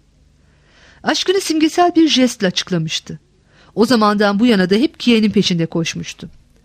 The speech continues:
Onu birlikte yemek yemeye, çevresinde başka eşyalara dayanmaya zorlamıştı.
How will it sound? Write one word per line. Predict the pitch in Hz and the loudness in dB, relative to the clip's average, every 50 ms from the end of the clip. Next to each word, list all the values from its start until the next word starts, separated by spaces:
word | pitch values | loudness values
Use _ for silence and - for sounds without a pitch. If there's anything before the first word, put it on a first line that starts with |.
| _ _ _ _ _ _ _ _ - | _ _ _ _ _ _ _ _ -2
Onu | 233 311 381 370 | 0 2 2 4
birlikte | 349 359 359 349 - - 359 320 | 2 2 2 2 0 0 -2 0
yemek | 302 294 277 294 285 - - | 0 0 0 0 -2 0 0
yemeye, | 214 185 175 170 160 156 175 226 | 0 0 2 0 -2 -2 -4 -6
çevresinde | - - - 233 233 233 262 262 277 262 285 294 233 | -4 0 0 2 2 2 0 -2 0 0 0 2 2
başka | 233 240 233 - - | 0 -2 -2 -2 -2
eşyalara | 247 240 - 269 240 226 226 226 226 220 | -2 -2 0 0 0 2 2 2 2 2
dayanmaya | 208 196 180 170 165 165 170 170 165 | 2 2 2 2 2 0 0 0 0
zorlamıştı. | - 175 170 160 160 160 160 170 - - - - 170 | 0 0 -2 0 -2 -4 -4 -4 -4 -4 -6 -8 -14